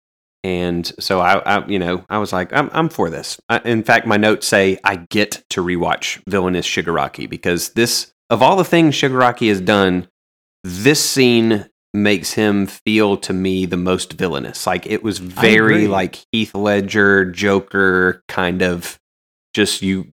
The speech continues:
Speaker 1: you get the creeps from him in a very, very acute way from this scene. Um,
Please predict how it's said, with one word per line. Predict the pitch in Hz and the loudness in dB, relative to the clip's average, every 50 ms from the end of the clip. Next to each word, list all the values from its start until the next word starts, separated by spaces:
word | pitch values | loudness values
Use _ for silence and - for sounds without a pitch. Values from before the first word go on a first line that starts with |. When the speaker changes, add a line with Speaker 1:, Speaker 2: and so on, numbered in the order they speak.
| _ _ | _ _
Speaker 1:
you | 95 101 95 | -6 -6 -2
get | 90 107 104 95 - | 0 0 0 0 0
the | 95 | -4
creeps | - - - 101 95 - - - | -4 -2 -2 -2 -2 -2 -6 -6
from | - - 92 90 92 | -4 -4 -2 -2 -2
him | 98 92 90 87 87 87 87 85 - - | -2 -2 0 0 -2 -2 -4 -6 -6 -6
in | 101 92 | -4 -4
a | 87 | -2
very, | 85 98 95 95 92 90 90 90 - _ _ _ _ _ _ _ _ _ - | 0 0 2 2 2 0 -2 -4 -8 _ _ _ _ _ _ _ _ _ -2
very | 107 101 98 98 92 90 | 0 2 2 2 2 0
acute | 90 - - 101 95 - - | -2 -2 -4 -4 -4 -2 -2
way | 95 92 92 92 90 87 90 | -2 0 2 2 2 0 -2
from | - - 90 87 87 | -4 -6 -6 -4 -4
this | 90 87 - | -2 -2 -2
scene. | - - 98 90 90 87 87 82 82 85 - _ - | -2 -2 -2 0 0 -2 -2 -4 -6 -8 -12 _ -6
Um, | 95 92 90 87 87 85 85 85 - | -4 -4 -2 -2 -4 -4 -6 -8 -10